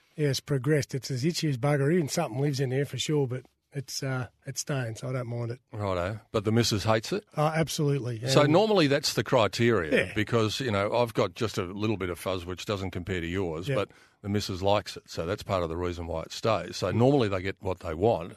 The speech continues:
Speaker 1: Yeah.
Speaker 2: How come you get your own way?
Speaker 1: Um, well, I met my missus when she was sixteen and I was seventeen, so I've trained her pretty well, mate.
Speaker 2: Mm.
Speaker 1: So we've been together thirty-two years, and she's gone for a lot of shit, and that's how it is, mate,
Speaker 2: Where did you
Speaker 1: unfortunately.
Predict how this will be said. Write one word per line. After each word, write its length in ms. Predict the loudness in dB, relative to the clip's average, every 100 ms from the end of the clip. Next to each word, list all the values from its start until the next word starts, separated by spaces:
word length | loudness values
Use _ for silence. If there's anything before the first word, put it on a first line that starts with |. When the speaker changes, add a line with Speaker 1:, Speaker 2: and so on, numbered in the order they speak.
| _
Speaker 1:
Yeah. 120 | -14 -14 _ -4
Speaker 2:
How 80 | -2
come 200 | 0 0
you 120 | 2
get 160 | 0
your 140 | 0 0
own 120 | -2
way? 120 | -4 -4
Speaker 1:
Um, 600 | -2 0 2 2 0 -2 -8 -10 -10 _ _ _ _ _ _ -2
well, 120 | 0
I 20 |
met 120 | 2 2
my 100 | 0
missus 300 | 0 -2 -2
when 100 | -2
she 160 | 0
was 160 | 0 0
sixteen 400 | -2 -4 -2 0
and 140 | 2
I 40 | 0
was 160 | -2
seventeen, 520 | -2 -2 0 -2 -4 -6
so 340 | -4 -4 -4
I've 120 | -6
trained 240 | -4 -2 -2
her 40 |
pretty 220 | -2 -4 -2
well, 220 | -2 0
mate. 200 | -2 -2
Speaker 2:
Mm. 260 | -6 -6
Speaker 1:
So 320 | -4 -4 -4 -6 -4
we've 100 | 0
been 100 | 2
together 220 | 2 -2
thirty-two 500 | -4 -4 -4 -4 -4
years, 460 | -2 -2 -2 -2 -4
and 260 | -4 -6 -14 _
she's 200 | -12 -8
gone 220 | -4 -4
for 140 | -4 -6
a 40 |
lot 140 | -4 -4
of 60 |
shit, 260 | -2 -2 -2
and 120 | -4
that's 160 | -4 -2
how 140 | -2 0
it 80 | 0
is, 140 | -2
mate, 220 | -4 -4 2
Speaker 2:
Where 120 | 4
did 120 | 4
you 60 | 2
Speaker 1:
unfortunately. 240 | 2